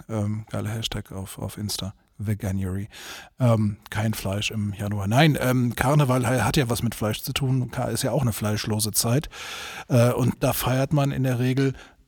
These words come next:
die Ende, äh, das, <laughs> in der Regel das Ende der fleischlosen Zeit, das Fastenbrechen nämlich, ne? So traditionell. Nein, habe ich damit nichts zu tun. Ich faste aus Prinzip nicht.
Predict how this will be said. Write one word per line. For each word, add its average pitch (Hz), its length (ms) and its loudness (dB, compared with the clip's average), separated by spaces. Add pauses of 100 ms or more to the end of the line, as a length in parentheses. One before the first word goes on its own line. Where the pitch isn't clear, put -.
(280)
die 156 220 4
Ende, 147 680 6
äh, 160 160 2
das, 131 240 4 (320)
<laughs> - 320 2
in 160 140 2
der 127 100 4
Regel 135 200 4 (300)
das - 240 4
Ende 120 440 4 (580)
der 117 80 0
fleischlosen 123 520 2
Zeit, 120 260 0
das 117 100 0
Fastenbrechen 95 800 0
nämlich, 95 380 -4
ne? 139 120 2
So 117 160 -2 (120)
traditionell. 131 680 4 (300)
Nein, 131 520 4
habe 120 200 0
ich - 100 0
damit 120 240 0
nichts - 280 2
zu 151 120 0
tun. 135 300 0
Ich - 180 -2
faste 131 340 0
aus 110 200 0
Prinzip - 480 -2
nicht. - 320 -8